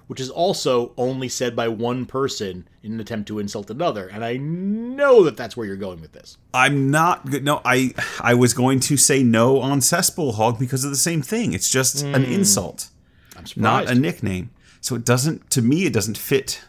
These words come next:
Speaker 2: and which leaves us with next to nothing.
Speaker 1: I mean, it,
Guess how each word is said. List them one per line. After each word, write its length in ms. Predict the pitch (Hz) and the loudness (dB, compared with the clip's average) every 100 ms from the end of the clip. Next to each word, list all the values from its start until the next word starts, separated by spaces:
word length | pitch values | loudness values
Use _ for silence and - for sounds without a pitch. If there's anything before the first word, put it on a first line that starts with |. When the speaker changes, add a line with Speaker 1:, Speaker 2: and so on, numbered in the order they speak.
| _ - | _ -8
Speaker 2:
and 200 | 104 113 | 0 2
which 240 | - 127 - | 2 -2 -2
leaves 180 | 196 147 | -4 -4
us 100 | 110 | -6
with 160 | 107 | -6
next 220 | 127 160 - | -4 -4 -2
to 80 | |
nothing. 400 | 98 143 127 - - _ _ _ _ _ _ _ _ _ _ _ _ _ | 0 0 -2 -8 -12 _ _ _ _ _ _ _ _ _ _ _ _ _
Speaker 1:
I 140 | 131 | 0
mean, 140 | 175 185 | 2 2
it, 80 | 185 | 0